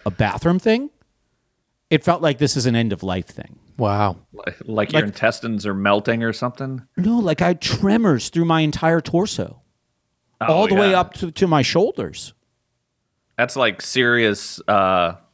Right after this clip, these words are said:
Speaker 3: your body's trying to expel poison
Speaker 1: Through
Speaker 3: kind of diarrhea.
Speaker 1: Yeah, through my shoulders.
Speaker 3: <laughs>
Speaker 1: It's really
Speaker 3: That's bad when the poop comes out of your shoulders. <laughs>
Speaker 1: Right.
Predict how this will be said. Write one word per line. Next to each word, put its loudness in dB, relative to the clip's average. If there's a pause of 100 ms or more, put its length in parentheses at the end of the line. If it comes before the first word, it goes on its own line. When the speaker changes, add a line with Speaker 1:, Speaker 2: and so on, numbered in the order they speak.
(140)
Speaker 3:
your -2
body's 2
trying 2
to 0
expel 0
poison -4 (100)
Speaker 1:
Through 4
Speaker 3:
kind 4
of 4
diarrhea. -4
Speaker 1:
Yeah, 4
through 2
my 2
shoulders. -2 (440)
Speaker 3:
<laughs> 0 (680)
Speaker 1:
It's -14
really 2
Speaker 3:
That's 0
bad 0
when 2
the 0
poop -4
comes -2
out 2
of -2
your -4
shoulders. -4
<laughs> -20
Speaker 1:
Right. -2